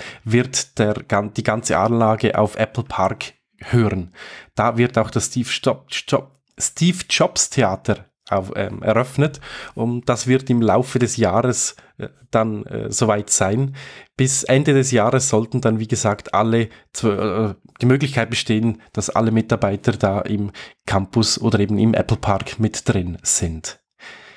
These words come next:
Es gibt sie, diejenigen, die es immer wieder probieren.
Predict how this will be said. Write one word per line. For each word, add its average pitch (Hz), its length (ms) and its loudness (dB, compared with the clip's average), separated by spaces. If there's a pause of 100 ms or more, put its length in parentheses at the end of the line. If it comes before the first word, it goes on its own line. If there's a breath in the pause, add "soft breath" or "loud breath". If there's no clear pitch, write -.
(1120 loud breath)
Es 120 400 0
gibt 185 260 0
sie, 110 220 0
diejenigen, 117 440 4
die 117 100 0
es 107 100 -2
immer 139 300 2
wieder 117 240 2
probieren. 113 800 0